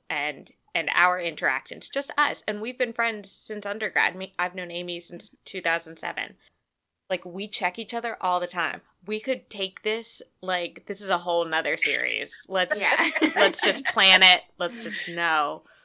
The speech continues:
Speaker 1: it's a thing. Is there anything that you would like to tell people who are looking for jobs in a new field, going through that process, and questioning life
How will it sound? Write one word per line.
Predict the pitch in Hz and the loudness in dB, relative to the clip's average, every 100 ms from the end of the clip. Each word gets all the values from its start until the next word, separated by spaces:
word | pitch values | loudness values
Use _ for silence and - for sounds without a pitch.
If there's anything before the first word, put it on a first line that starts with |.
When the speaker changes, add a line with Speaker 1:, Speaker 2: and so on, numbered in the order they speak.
| - - - - - - | -6 -4 -4 -6 -6 -4
Speaker 1:
it's | - - | -4 -2
a | 185 | -4
thing. | - 90 90 139 220 220 _ _ _ _ _ _ _ _ - | 2 2 2 0 -10 -20 _ _ _ _ _ _ _ _ -12
Is | 196 202 | -6 0
there | 190 - | 0 0
anything | 202 214 247 262 - 202 196 190 190 196 214 _ 185 180 | -2 -4 -8 -12 -8 -6 -6 -6 -10 -14 -18 _ -16 -6
that | 175 170 170 - _ | -2 0 -2 -8 _
you | 175 180 180 180 | -18 -12 -10 -10
would | 175 180 | -10 -6
like | 175 170 - | -6 -8 -12
to | 175 | -16
tell | - 175 175 | -6 -4 -4
people | 175 - 175 175 165 165 175 | -8 -14 -14 -10 -10 -10 -12
who | 175 | -10
are | 165 165 160 160 160 - - _ _ | -8 -8 -8 -8 -10 -12 -20 _ _
looking | 185 202 196 | -12 -10 -10
for | 190 196 | -8 -8
jobs | 190 180 175 170 - - | -2 0 0 -2 -8 -8
in | 180 175 175 165 - _ 180 | -4 -4 -6 -12 -18 _ -10
a | |
new | 175 170 | -8 -12
field, | 170 202 202 208 208 214 220 _ _ _ - | -14 -10 -6 -6 -6 -8 -14 _ _ _ -4
going | 165 170 175 | -4 -4 -10
through | 180 160 | -12 -8
that | 160 - | -8 -8
process, | - 180 175 180 - 180 180 - - - _ _ _ _ _ _ _ - | -6 -2 0 -2 -4 -6 -6 -10 -20 -20 _ _ _ _ _ _ _ -20
and | 175 | -14
questioning | - 165 - - 170 165 160 | -6 -6 -6 -8 -6 -6 -6
life | 156 151 | -2 -2